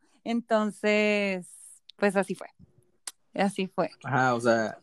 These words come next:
Speaker 2: literalmente es como el claro ejemplo del no, ya lo tienes, entonces de que ve por el sí, o sea, literal es de que,
Speaker 1: Todo.
Speaker 2: sí, o sea, arriesgate de que, ¿qué pasa? O sea, no vas a perder nada, literal. Este,
Speaker 1: Exacto.
Speaker 2: entonces, en total, Miss, ¿cuántos años estuviste la segunda vez? En total.
Speaker 1: La segunda vez en total estuve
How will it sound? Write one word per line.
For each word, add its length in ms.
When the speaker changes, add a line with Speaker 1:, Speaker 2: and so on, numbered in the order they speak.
Speaker 2:
literalmente 540
es 60
como 160
el 100
claro 220
ejemplo 280
del 340
no, 140
ya 120
lo 120
tienes, 360
entonces 400
de 100
que 200
ve 140
por 140
el 80
sí, 200
o 60
sea, 80
literal 380
es 100
de 80
que, 80
Speaker 1:
Todo. 140
Speaker 2:
sí, 140
o 80
sea, 220
arriesgate 440
de 160
que, 240
¿qué 100
pasa? 260
O 40
sea, 240
no 160
vas 140
a 20
perder 220
nada, 180
literal. 360
Este, 140
Speaker 1:
Exacto. 380
Speaker 2:
entonces, 240
en 80
total, 280
Miss, 320
¿cuántos 340
años 200
estuviste 640
la 100
segunda 280
vez? 340
En 80
total. 300
Speaker 1:
La 180
segunda 400
vez 160
en 140
total 420
estuve 580